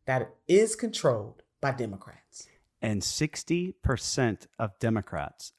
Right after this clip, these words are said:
Speaker 2: voted against just a ten percent reduction in our
Speaker 1: Just a
Speaker 2: military
Speaker 1: ten percent.
Speaker 2: budget. It was sixty percent of them. And then you go, I have a friend who has an organization who pulls all the numbers together, and he ran the numbers. And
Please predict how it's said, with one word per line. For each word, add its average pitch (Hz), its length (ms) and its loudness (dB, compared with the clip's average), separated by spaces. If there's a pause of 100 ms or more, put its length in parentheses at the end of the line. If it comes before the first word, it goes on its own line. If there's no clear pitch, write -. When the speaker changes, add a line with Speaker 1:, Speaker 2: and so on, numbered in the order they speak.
Speaker 2:
voted 107 440 2
against 101 720 -4
just 113 340 0
a 107 80 -8 (140)
ten 123 340 4
percent 120 400 0
reduction 98 540 -4
in 107 80 -10
our 101 60 -4
Speaker 1:
Just 101 120 -2
a - 60 -2
Speaker 2:
military 101 320 -4
Speaker 1:
ten 95 80 -8
percent. 98 260 -6
Speaker 2:
budget. - 40 -14 (580)
It 127 80 6
was 117 160 2
sixty 165 320 2
percent - 280 2
of 123 60 2
them. 113 160 0
And 123 140 4
then 139 100 6
you 147 80 4
go, 143 240 6
I 135 80 6
have 135 120 0
a 131 60 -2
friend 143 320 2
who 110 300 0 (120)
has 123 260 -2
an 117 60 2
organization 117 540 2
who 110 100 -2
pulls 123 280 0
all 120 120 0
the 113 100 -4
numbers 147 360 0
together, 98 480 -4 (380)
and 127 100 4
he 151 100 10
ran 165 200 6
the 151 60 4
numbers. 147 500 4
And 131 300 -2